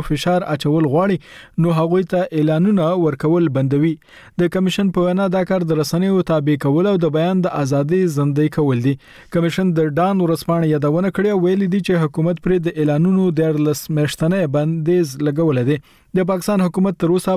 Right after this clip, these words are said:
په دې اړه څه نه دی ویلي. په پاکستان کې رسنۍ د خپلو مالي لګښتونو د پوره کولو په ترڅ کې د شخصي او دولتي لارو اعلانونه اخلي. دولتي اعلانونه د وفاقي حکومت لخوا پر رسنیو ویشل کیږي.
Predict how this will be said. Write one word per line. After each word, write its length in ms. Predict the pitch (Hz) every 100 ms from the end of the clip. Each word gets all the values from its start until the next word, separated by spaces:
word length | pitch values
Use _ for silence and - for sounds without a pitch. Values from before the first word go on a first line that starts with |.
| 165
په 60 | 147
دې 80 | 170 156
اړه 200 | 160 156
څه 180 | - 165 160
نه 40 | 156
دی 80 | 127
ویلي. 220 | 127 175 190
په 100 | 170
پاکستان 320 | 160 190 185
کې 120 | 180 156
رسنۍ 760 | - 190 196 - - - -
د 100 | 160
خپلو 300 | - 190 185 175
مالي 260 | 160 175 220 196
لګښتونو 600 | 156 143 135 - 202 202
د 80 | 185 160
پوره 160 | 156 135
کولو 260 | 151 165 151
په 120 | 147
ترڅ 220 | 180 196 -
کې 200 | 196 156
د 100 | -
شخصي 320 | 139 - 196
او 60 | 196 160
دولتي 460 | 151 143 139 - 202 170
لارو 240 | 165 180 -
اعلانونه 540 | 151 147 156 170 170 139
اخلي. 240 | 131 - 131 - - - - 147
دولتي 420 | 139 147 143 175 180 170 147
اعلانونه 440 | 139 139 196 202 180
د 80 | 165
وفاقي 460 | 151 147 139 160 139
حکومت 420 | 135 165 190 190
لخوا 180 | - 180 - - - -
پر 160 | 147 147
رسنیو 440 | 139 156 160 185 180
ویشل 500 | 156 147 135 151 143 -
کیږي. 360 | 113 135 165